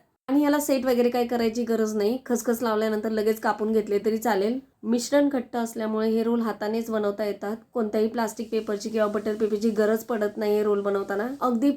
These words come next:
पंधरा ते वीस दिवस हे रोल चांगले टिकतात. ह्याला फ्रीजमध्ये ठेवायची गरज नाही, बाहेरच प-, हवाबंद डब्यामध्ये ठेवायचे.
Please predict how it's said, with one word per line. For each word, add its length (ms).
पंधरा 320
ते 160
वीस 320
दिवस 320
हे 120
रोल 200
चांगले 340
टिकतात. 460
ह्याला 220
फ्रीजमध्ये 460
ठेवायची 420
गरज 340
नाही, 240
बाहेरच 400
प-, 200
हवाबंद 420
डब्यामध्ये 460
ठेवायचे. 560